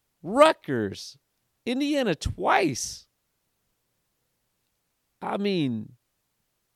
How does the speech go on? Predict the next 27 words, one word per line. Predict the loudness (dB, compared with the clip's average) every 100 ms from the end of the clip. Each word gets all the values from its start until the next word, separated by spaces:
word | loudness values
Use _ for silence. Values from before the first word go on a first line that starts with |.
| _
North-, | -2 0 0 -4 -14
uh, | -18 -10
Northwestern, | -2 -2 0 -4 -4 -4
my | -4
dogs, | 0 0 -2 -6
but | -6 -6 -6 _ -20 -20 _ _ _ _ _ _ _ _ _ _ _ _ _ _ _ _ _ _ _ _ _ _ _
they | 2 4
weren't | 4 4
gonna | 2 0
win | 0 0
the | 0
national | -2 -2 -8
championship. | -6 -6 -6 -10 -10
We | -8 -6
knew | -6 -4 -2 -2 -4
that | -4 -4 -6 -10 _ -20 -4
going | -2 0 -2 -4
into | -6 -6 -6 -8 -8 -4 -4 -4 -6 -8 -10 _
the | -10 -4 -2
N | -4
C | -4
double | -4 -2 -2
A | -4
tournament. | -6 -8 -10 -4
They | -2
were | 0
probably | -2 0 0 0 -2 -2